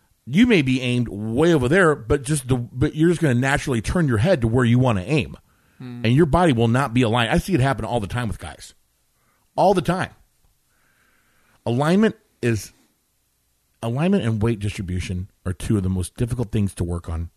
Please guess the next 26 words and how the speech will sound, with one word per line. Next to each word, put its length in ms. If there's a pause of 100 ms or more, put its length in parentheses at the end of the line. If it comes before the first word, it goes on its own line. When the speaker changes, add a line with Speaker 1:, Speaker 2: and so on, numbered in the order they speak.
(460)
Speaker 1:
and, 220 (100)
and 240
comprehend 540 (220)
in 100
the 60
golf 220
swing. 180 (1000)
Speaker 2:
It 160
is. 140
T-, 200
it's 160
definitely 340
tough 260
for 100
me, 180
man. 260 (180)
It, 220
it 180
kills 320
me. 180
Speaker 1:
It's 80
hard 180
as 60
fuck. 360 (420)
Speaker 2:
It 120
is. 300